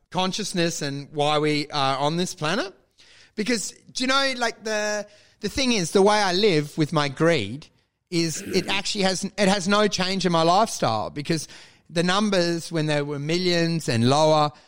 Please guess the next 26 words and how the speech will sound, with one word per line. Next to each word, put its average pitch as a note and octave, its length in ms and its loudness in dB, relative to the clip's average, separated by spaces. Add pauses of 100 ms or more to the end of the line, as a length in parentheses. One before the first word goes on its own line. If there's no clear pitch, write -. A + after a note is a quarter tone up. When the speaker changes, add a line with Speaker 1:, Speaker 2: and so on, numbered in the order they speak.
(240)
Speaker 1:
I E3+ 120 0
still G3 420 4
live E3 260 0
like D3 220 0
a C#3 60 0
pauper D#3+ 560 2
Speaker 2:
Well, G3 100 2
Matt, A3 280 0
it, F#3+ 80 -4
Speaker 1:
because D3+ 200 0
Speaker 2:
this D#3 80 4
Speaker 1:
I D#3 60 4
Speaker 2:
is D#3+ 40 4
the D#3+ 40 4
Speaker 1:
always E3 140 4
Speaker 2:
thing. F#3 80 0
Speaker 1:
wanted D#3 160 4
more D#3+ 260 4
and D#3 100 2
more. D#3 280 2 (300)
Speaker 2:
Humans G#3+ 720 -4
adapt C#3 440 -2
so B2 280 0
well. G#2 600 -4
Like, A2+ 340 -8 (220)
we C#3 560 -8